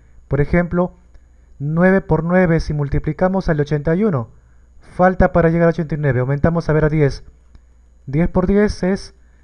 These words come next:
cien, ahora sí, ya se pasa de ochenta y nueve. Como no debe ser menor que ochenta y nueve, borramos al ochenta y uno y a todo esto.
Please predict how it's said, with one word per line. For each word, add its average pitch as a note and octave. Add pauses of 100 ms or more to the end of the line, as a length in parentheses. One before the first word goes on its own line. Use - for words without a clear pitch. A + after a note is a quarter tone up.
(140)
cien, C#3+
ahora C#3
sí, A#2+
ya C#3+
se D#3
pasa D3+
de D3
ochenta C3+
y -
nueve. A#2 (480)
Como C3+
no F#3
debe G3+
ser F#3+
menor E3
que D#3+
ochenta D3+
y C#3+
nueve, D#3
borramos D#3+
al D#3
ochenta C3+
y C#3+
uno F#3
y C3
a A#2+
todo E3+
esto. A2